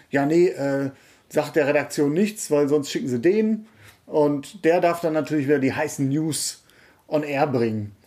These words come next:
Und das ist natürlich auch so einer, der nah rangeht, Kamera ins Gesicht hält,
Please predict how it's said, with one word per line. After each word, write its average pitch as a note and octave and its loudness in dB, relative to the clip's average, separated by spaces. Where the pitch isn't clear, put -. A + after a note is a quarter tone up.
Und C#3+ -2
das D#3+ 2
ist G3+ -2
natürlich E3+ 0
auch C#3+ -2
so - -8
einer, B2 0
der A2+ 0
nah C3 0
rangeht, C#3+ 0
Kamera C#3+ 0
ins D3+ -8
Gesicht C#3 -6
hält, C#3+ 0